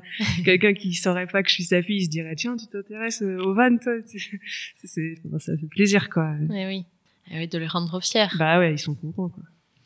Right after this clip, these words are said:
Speaker 1: T'imagines le parcours entre le moment où t'as décidé comme ça de partir et finalement le voyage maintenant aussi, euh, bah, continue et, et tu fais ta vie autour de ça,
Speaker 2: Ouais.
Speaker 1: euh,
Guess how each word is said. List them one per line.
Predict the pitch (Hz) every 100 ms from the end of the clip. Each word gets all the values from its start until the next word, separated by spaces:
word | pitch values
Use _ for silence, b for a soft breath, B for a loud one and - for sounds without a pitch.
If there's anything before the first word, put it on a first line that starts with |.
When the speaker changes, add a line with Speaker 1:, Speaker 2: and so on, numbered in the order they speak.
| B B B -
Speaker 1:
T'imagines | - 180 170 208 214
le |
parcours | 175 170 - 233 240 196
entre | 180 - 185
le | 175 170
moment | 170 170 180 175
où | 165 156 - _
t'as | 180
décidé | 170 165 - 180
comme | 175 170
ça | 175
de | 175
partir | 175 165 - 208 208 185
et | 175 165 170 B B B
finalement | - 175 170 180
le | 226 190
voyage | 165 175 180 202 196
maintenant | 175 180 202 190
aussi, | 170 - 208 202
euh, | 175 160 156 156 156 _
bah, | 165 160
continue | - 170 170 - 202 226 240 202
et, | 165
et | 156
tu | - -
fais | 170
ta | - 175
vie | 180 208
autour | 185 - 180
de | 190
ça, | 180 220
Speaker 2:
Ouais. | 220 214 190
Speaker 1:
euh, | 175